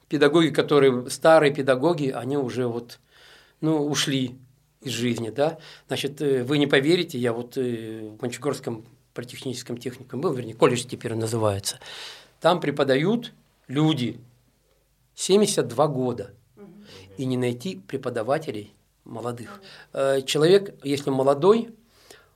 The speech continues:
Speaker 1: он не хочет уже передавать опыт, а он хочет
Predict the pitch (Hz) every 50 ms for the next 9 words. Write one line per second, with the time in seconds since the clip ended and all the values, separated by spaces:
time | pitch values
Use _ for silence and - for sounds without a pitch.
0 | _ _ - 160 160 160 156 - - 170 170 170 160 160 - 190 175 - - -
1 | 147 120 127 127 - 131 131 123 131 131 131 127 127 185 180 180 165 160 - -
2 | 110 117 117 - - 139 147 -